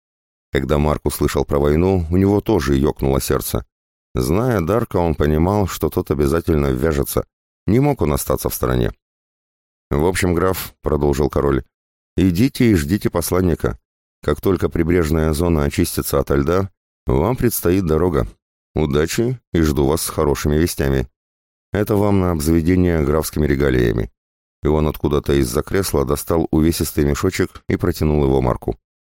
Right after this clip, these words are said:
«Дорожные привезёт баронет. Вы являетесь руководителем экспедиции, и все подчиняются вам. Ну, кроме капитана в море». Король встал. Поднялся и новоявленный граф Марк Демушер.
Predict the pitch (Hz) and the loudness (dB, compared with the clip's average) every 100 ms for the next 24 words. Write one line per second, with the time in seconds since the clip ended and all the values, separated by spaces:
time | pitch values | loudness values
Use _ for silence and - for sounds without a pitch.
0 | _ - 87 104 107 95 95 85 87 87 | _ -4 0 2 2 2 2 2 2 4
1 | 90 80 85 87 87 - _ _ _ _ | 2 0 0 0 -2 -4 _ _ _ _
2 | _ - 73 104 101 101 101 - 95 87 | _ -2 4 4 4 4 2 2 0 2
3 | 85 85 87 90 87 85 85 - - 85 | 0 2 2 2 2 2 0 0 -2 0
4 | 98 - 57 50 - 67 - 95 82 - | -2 0 0 0 -4 -6 -4 -4 -4 -2
5 | 82 82 - 65 60 53 - _ _ - | 0 0 0 0 0 -2 -10 _ _ -2
6 | 131 - 98 85 71 80 85 71 64 62 | 0 0 0 0 -2 -2 0 0 0 0
7 | 65 55 - _ _ _ _ _ _ _ | 0 0 -4 _ _ _ _ _ _ _
8 | _ _ _ - 80 107 87 - 67 60 | _ _ _ 0 2 2 -2 0 0 0
9 | - _ _ - 85 117 135 117 120 - | -6 _ _ -4 0 2 0 0 0 2
10 | 101 92 82 80 92 101 95 90 71 76 | 2 4 4 4 4 2 2 2 2 0
11 | 85 - 76 69 67 65 71 65 60 60 | 0 -2 -2 0 0 0 2 0 0 -4